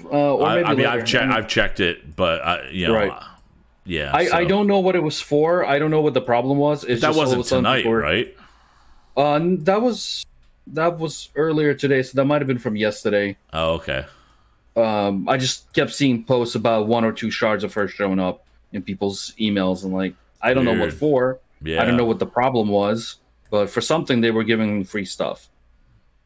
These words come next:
Speaker 1: And free
Speaker 2: Yeah.
Speaker 1: stuff is always good.
Speaker 2: Free stuff is always good, yeah. So, um, I,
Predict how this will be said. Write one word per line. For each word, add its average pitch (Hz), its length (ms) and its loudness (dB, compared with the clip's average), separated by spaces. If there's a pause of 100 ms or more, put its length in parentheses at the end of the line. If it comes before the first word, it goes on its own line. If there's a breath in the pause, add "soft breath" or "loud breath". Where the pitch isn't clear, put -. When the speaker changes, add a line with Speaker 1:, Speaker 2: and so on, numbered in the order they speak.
Speaker 1:
And 165 160 -6
free 240 120 2
Speaker 2:
Yeah. - 60 -2
Speaker 1:
stuff 180 260 0
is 120 100 0
always 101 280 2
good. 85 280 -2 (240 loud breath)
Speaker 2:
Free 87 220 -4
stuff 90 440 -4
is 82 400 -4 (100)
always 73 480 -2
good, 60 460 -12
yeah. 69 360 -8 (760 loud breath)
So, 95 640 0
um, 90 600 0 (720)
I, 69 100 -10